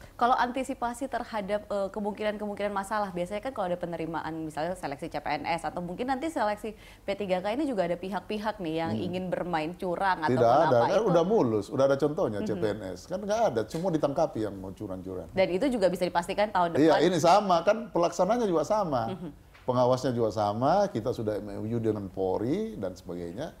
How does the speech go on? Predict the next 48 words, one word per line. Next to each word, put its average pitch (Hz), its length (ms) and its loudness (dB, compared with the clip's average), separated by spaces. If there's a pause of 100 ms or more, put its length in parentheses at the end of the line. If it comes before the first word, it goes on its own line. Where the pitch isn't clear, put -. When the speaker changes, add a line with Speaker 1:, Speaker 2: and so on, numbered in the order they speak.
(220)
Speaker 2:
dibantu 90 560 -4
oleh 95 160 -4
Polri, 95 320 -2
dibantu 90 480 -4
oleh 85 320 -8
T 92 80 -4
N 87 160 -8
I. 131 140 -10 (720)
Ya, - 320 -14
nggak 113 160 -2
ada 131 100 0
masalah. 160 380 -8 (160)
Speaker 1:
Oke. 165 400 -6
Speaker 2:
Ini 208 240 0
kan 170 160 2
mulus, 185 480 4
karena 151 260 2
ini, 190 380 -4
eh, - 240 -8 (160)
sudah, 240 320 2
udah 226 180 2
ada 220 80 4
contohnya 202 460 0
C 156 100 -2
P 147 160 -4
N 147 160 -8
S, 127 160 -12
mulus-mulus 165 540 0
saja. 143 260 -4 (140)
Iya. - 180 -12
Speaker 1:
Jadi 175 220 -2
tidak 185 160 4
ada 185 140 0 (120)
yang 196 80 -2
bisa 202 240 0
Speaker 2:
Iya. 190 60 0
Speaker 1:
bermain, 185 340 2 (300)
dalam 202 340 2
tanda 208 160 2
kutip, 247 160 2
nakal 233 400 4
ya 190 160 6
Speaker 2:
Enggak, 127 160 8
Speaker 1:
di - 80 4
Speaker 2:
enggak. - 80 4
Speaker 1:
situ? 87 220 0
Speaker 2:
Kan 156 180 2
ditangkap. 135 420 0